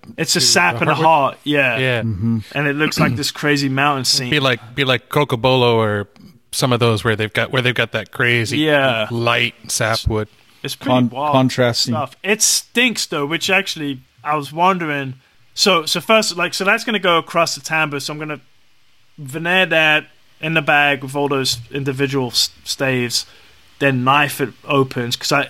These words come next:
Speaker 1: you know, if you saw curve it, you're gonna lose an eighth inch each time. So knife it, ease the edges, then put it back in with the fa-, with the canvas on the backside.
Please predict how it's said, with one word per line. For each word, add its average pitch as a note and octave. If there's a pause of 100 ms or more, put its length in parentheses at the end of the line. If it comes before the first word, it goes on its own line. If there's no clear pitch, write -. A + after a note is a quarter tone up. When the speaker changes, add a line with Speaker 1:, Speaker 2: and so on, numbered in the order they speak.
(140)
Speaker 1:
you F3
know, D3+
if C3+
you C#3
saw -
curve C3+
it, B2+
you're C3
gonna C3+
lose C#3+
an A#2+
eighth -
inch C#3+
each C3
time. A2 (240)
So B2+ (140)
knife D3+
it, D3 (460)
ease D3+
the C#3+
edges, C3+ (440)
then C3
put C3+
it B2+
back B2+
in B2+
with A#2
the B2+
fa-, B2
with B2+
the A2+
canvas C3
on A#2
the G#2+
backside. A2+